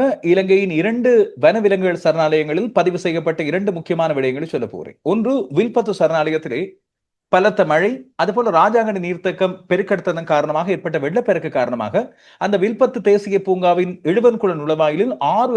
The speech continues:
அடிக்கு மேலே வெள்ளம் தேங்கியிருப்பதாக சொல்லப்படுகிறது. இதன் காரணமாக பூங்காவுக்குள்ளே போன சுற்றுலா பயணிகள், உள்நாட்டு மற்றும் வெளிநாட்டு சுற்றுலா பயணிகள், அவர்கள் வெளியே வர முடியாமல் இருந்த ஒரு சூழ்நிலை ஒன்று நிலவியிருந்தது. முப்பது பேர் இவ்வாறு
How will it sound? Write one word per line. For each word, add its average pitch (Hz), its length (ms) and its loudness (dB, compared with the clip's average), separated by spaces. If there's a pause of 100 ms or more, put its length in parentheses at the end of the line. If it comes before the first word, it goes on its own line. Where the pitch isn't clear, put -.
அடிக்கு 175 280 -2
மேலே 190 240 -2
வெள்ளம் 170 300 -2 (440)
தேங்கியிருப்பதாக 151 680 0
சொல்லப்படுகிறது. 117 480 -4 (640)
இதன் 233 200 2
காரணமாக 220 360 4 (100)
பூங்காவுக்குள்ளே 226 680 2 (120)
போன 196 240 2
சுற்றுலா 180 340 0
பயணிகள், 139 340 -2 (140)
உள்நாட்டு 185 400 0
மற்றும் 175 180 -4
வெளிநாட்டு 175 320 -4
சுற்றுலா 151 300 0
பயணிகள், 117 320 -6
அவர்கள் 190 320 2
வெளியே 262 320 0
வர 175 160 2
முடியாமல் 151 380 0
இருந்த 135 240 -4
ஒரு 180 100 -6
சூழ்நிலை 143 300 -4
ஒன்று 185 160 -4
நிலவியிருந்தது. 101 560 -6
முப்பது 185 360 2
பேர் 143 160 0 (340)
இவ்வாறு 165 360 4